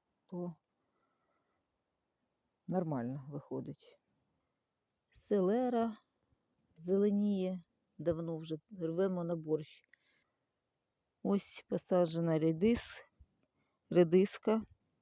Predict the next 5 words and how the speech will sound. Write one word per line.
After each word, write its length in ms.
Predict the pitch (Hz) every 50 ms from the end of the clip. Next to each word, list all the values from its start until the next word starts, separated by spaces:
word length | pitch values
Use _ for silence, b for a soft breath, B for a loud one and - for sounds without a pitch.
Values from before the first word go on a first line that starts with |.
| _ _ _ _ _ _ _ _ _ _ _ _ _ _ _ _ _ _ _ _ _ _ _ _ _ _ _ _ _ _ _ _ _ _ _ _ _ _ _
Сорт 340 | - - - 202 190 165 -
називається 680 | 175 175 165 160 170 165 175 175 170 - - - 175 170
Мондіал 600 | 180 185 185 180 170 165 180 185 202 208 202 - -
Ф 240 | 175 175 - - -
один. 460 | 175 151 139 143 139 135 135 135